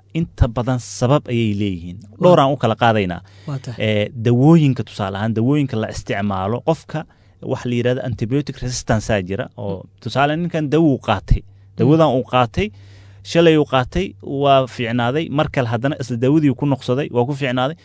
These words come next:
Speaker 1: mar saddexaad in hal dawo keligeed aad ku ceshceshato waa waxyaalaha cudurada soo celiyay. Waa kow. Climate change waxa la yiraahdo, isbedelada cimilada oo
Speaker 2: Cimilada.
Speaker 1: kale
Speaker 2: Mhm.
Speaker 1: way ku soo noqnoqdaan xanuunada. Ee, dawadii oo aan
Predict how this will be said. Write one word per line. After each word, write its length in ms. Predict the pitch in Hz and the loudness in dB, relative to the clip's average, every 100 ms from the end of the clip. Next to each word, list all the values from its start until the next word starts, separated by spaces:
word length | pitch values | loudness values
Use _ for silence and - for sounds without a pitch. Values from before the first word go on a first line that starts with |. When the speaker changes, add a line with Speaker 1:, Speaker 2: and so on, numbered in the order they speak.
| _ _ | _ _
Speaker 1:
mar 160 | 123 - | -2 0
saddexaad 420 | - 156 117 113 - | 2 2 -2 -6 -6
in 240 | 170 175 - - | -4 -4 -4 -2
hal 200 | 156 156 | 0 0
dawo 340 | 135 131 139 | 2 4 4
keligeed 520 | 135 151 139 113 120 - | 0 -4 -2 -2 -4 -4
aad 220 | 113 - | -8 -4
ku 120 | - | -4
ceshceshato 600 | 123 - 113 117 - 92 - - - | -4 -4 -6 -6 -6 -10 -10 -18 -4
waa 80 | 110 | 0
waxyaalaha 400 | 107 110 123 131 104 | 2 2 4 2 2
cudurada 280 | 120 131 | 2 2
soo 160 | 113 131 | 0 -2
celiyay. 240 | 110 98 104 | -2 0 0
Waa 140 | 107 | 0
kow. 200 | - 135 - - | 4 2 2 -8
Climate 420 | - 147 170 156 - | 0 2 4 2 0
change 200 | 156 135 | 0 2
waxa 140 | 135 113 | 0 0
la 60 | |
yiraahdo, 220 | 104 92 | -2 -2
isbedelada 320 | 110 123 139 123 | -4 0 -2 -2
cimilada 260 | 113 104 135 - | -2 2 4 4
oo 40 | |
Speaker 2:
Cimilada. 160 | - 127 | 2 0
Speaker 1:
kale 180 | 143 196 - | -2 -2 -6
Speaker 2:
Mhm. 360 | 156 135 123 | -6 -4 -4
Speaker 1:
way 160 | 120 120 | 0 0
ku 120 | 123 | 0
soo 140 | 156 143 | 2 4
noqnoqdaan 500 | 127 104 104 101 107 | 4 2 0 0 -2
xanuunada. 420 | 110 110 135 151 - - - - - | 0 0 0 -2 -10 -20 -20 -20 -10
Ee, 320 | 110 107 107 | -4 -2 -4
dawadii 580 | 120 113 143 165 208 202 | -6 2 4 6 6 4
oo 120 | 151 | 0
aan 180 | 123 147 | 0 -2